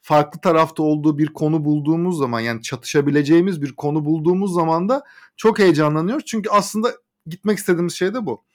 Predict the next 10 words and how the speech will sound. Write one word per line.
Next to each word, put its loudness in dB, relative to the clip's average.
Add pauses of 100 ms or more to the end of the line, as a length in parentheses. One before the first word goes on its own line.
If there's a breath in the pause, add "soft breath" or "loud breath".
(440 soft breath)
Ofis -2
vlogu 0
aslında -4
böyle 6
konulardan -4
bir -14
tanesiydi. -10
Benim 0
tamamen 0
evet, -6